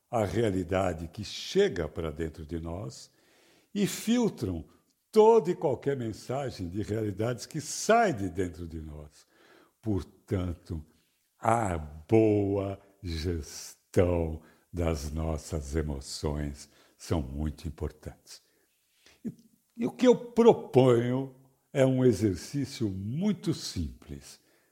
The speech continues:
mas não é tão fácil. É de passar o dia observando as suas emoções. Toda vez que ela sai da linha tonal, que você se emociona, seja por alegria, seja por tristeza, seja por medo,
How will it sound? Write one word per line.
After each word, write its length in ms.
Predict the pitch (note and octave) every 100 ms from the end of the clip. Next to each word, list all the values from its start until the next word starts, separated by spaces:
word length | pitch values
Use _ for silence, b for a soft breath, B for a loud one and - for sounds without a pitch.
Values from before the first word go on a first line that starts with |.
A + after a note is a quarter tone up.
| _
mas 140 | - G#3
não 80 |
é 40 | G3
tão 160 | G3
fácil. 460 | E3+ F2 D#2 - - b b b b -
É 460 | C3 D3 C#3+ - -
de 240 | A2 B2+ C3+ - -
passar 440 | - D#3+ - A3+ G#3
o 80 | B2+
dia 560 | E2 E2 D#2+ F2 G2 b b _
observando 1040 | B3 G3 D3 - C#3+ F2 F#2+ F#2+ F#2+ G#2
as 80 | G2+
suas 280 | - G2 E2+
emoções. 580 | G#2 G2 - D2 C#2 - B B _
Toda 240 | A#3 G#3
vez 240 | D#3+ C3 -
que 100 | A#2+
ela 160 | G2+
sai 280 | F#2 - G#2+
da 120 | F#2
linha 300 | F2 G#2 F3+
tonal, 580 | - A2+ G2 F#2+ G2 G2+ B B
que 100 | -
você 340 | E2 D#2+ - F#2+
se 140 | -
emociona, 640 | E3+ F3 - A2+ G#2 G#2+ B B
seja 300 | - G#2+ G2
por 180 | F#2+ E2
alegria, 480 | D#2+ B2+ A2 A2 F#2
seja 320 | - D#2 D2+
por 140 | -
tristeza, 640 | D#2+ C3 C#3 - G2+ E2 E2
seja 320 | - E2 E2
por 200 | C3 C3+
medo, 400 | A2 G#2+ F#2